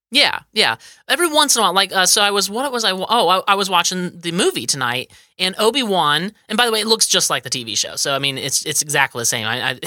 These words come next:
I, <laughs> but, um, the Obi-Wan did some sort of little flip, and it didn't feel real. But I thought that that was actually a testament to how,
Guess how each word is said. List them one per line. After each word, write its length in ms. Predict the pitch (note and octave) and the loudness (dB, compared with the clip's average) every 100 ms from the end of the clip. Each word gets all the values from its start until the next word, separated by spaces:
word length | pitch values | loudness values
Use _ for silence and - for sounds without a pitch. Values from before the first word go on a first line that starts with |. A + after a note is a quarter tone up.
| - | -4
I, 240 | A3 - G3 - | -2 -2 -6 -8
<laughs> 160 | - - | -14 0
but, 200 | F#3+ F3+ | 2 4
um, 320 | F#3 E3 D3+ C#3+ - _ _ | 4 4 2 -6 -14 _ _
the 160 | F#3+ F#3 | -8 2
Obi-Wan 500 | A#3 B3+ A#3+ G#3 G3 | 4 4 4 4 4
did 180 | F#3+ F#3 | 2 2
some 220 | - F#3+ | 2 2
sort 220 | F3+ F#3+ | 2 0
of 100 | E3 | 0
little 400 | E3+ D#3+ D3+ C#3 | 0 2 2 0
flip, 800 | C3+ - - A3+ A#3 G3 C#3 - - | -2 -10 -16 -6 0 2 2 -2 -4
and 180 | E3+ | -4
it 100 | D#3 | -2
didn't 200 | F#3 G3 | -4 -4
feel 320 | - G#3 F#3+ D#3+ | -8 -2 -2 2
real. 460 | F3+ E3 A#2+ A#2+ - - | 2 2 2 -2 -6 -4
But 180 | G#3+ - | -2 2
I 220 | G#3+ D4 | 2 2
thought 240 | E4 A3 F#3+ | 4 2 4
that 100 | F3 | 2
that 100 | G3 | 2
was 120 | F#3+ | 2
actually 300 | G3+ - F3+ | 4 4 2
a 20 | |
testament 680 | - - - - D#3 C#3 - _ _ - | 2 2 0 0 -2 -2 -6 _ _ -2
to 380 | - G3+ F3+ | 0 0 0
how, 420 | - G3+ F#3 F3+ | 2 4 4 4